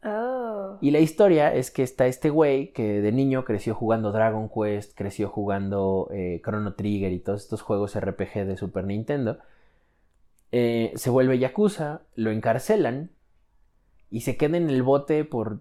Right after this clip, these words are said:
Speaker 2: veinte años. Entonces, cuando sale este güey, el mundo es bien diferente a como cuando él entró a la cárcel, porque este güey era parte de una familia Yakuza bien cabrona y saliendo ya no tiene a nadie.
Speaker 1: Ajá.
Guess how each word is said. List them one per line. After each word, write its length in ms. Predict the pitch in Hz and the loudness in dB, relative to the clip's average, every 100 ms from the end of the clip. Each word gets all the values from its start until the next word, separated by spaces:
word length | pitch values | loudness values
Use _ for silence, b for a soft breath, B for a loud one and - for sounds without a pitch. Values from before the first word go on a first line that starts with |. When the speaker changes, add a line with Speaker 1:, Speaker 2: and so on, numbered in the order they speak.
| - | -6
Speaker 2:
veinte 380 | 131 143 151 139 | -2 0 0 0
años. 480 | 151 143 139 - _ b b b b - | 0 -4 -6 -16 _ b b b b -6
Entonces, 360 | 139 165 185 190 | 0 2 2 2
cuando 280 | 151 143 | 0 2
sale 240 | 135 175 185 | 2 2 2
este 200 | 185 185 | 0 0
güey, 200 | 160 160 | 2 2
el 100 | 156 | 2
mundo 240 | 156 151 | 0 0
es 100 | 147 | 0
bien 200 | 143 139 | 0 -2
diferente 460 | 151 147 123 123 131 | -2 2 2 2 -2
a 60 | |
como 240 | - 110 101 | -2 -6 -4
cuando 240 | 104 104 | -4 -2
él 80 | 107 | -2
entró 240 | 107 104 | -4 -4
a 40 | 104 | -4
la 100 | 107 | -2
cárcel, 320 | - 330 190 | 0 2 0
porque 240 | - 110 113 | -2 -8 -8
este 160 | - | -4
güey 280 | 120 123 113 - | -2 -2 -2 -4
era 240 | 113 113 | -2 0
parte 280 | 113 113 113 | -2 -2 -2
de 60 | 110 | -2
una 160 | 110 | -2
familia 380 | - 101 104 104 | -4 -4 -2 -2
Yakuza 420 | 95 95 95 95 | -4 -6 -6 -6
bien 180 | 95 95 | -6 -8
cabrona 640 | - 87 131 151 156 156 - | -10 -4 -2 -2 -2 -4 -6
y 80 | 113 | -6
saliendo 340 | 107 117 139 | -2 -2 0
ya 100 | 131 | 0
no 80 | 113 | 0
tiene 180 | 120 113 | -2 -2
a 40 | |
nadie. 400 | 95 101 87 78 - - | 0 -2 -4 -10 -16 -14
Speaker 1:
Ajá. 340 | 240 254 240 | -10 -8 -10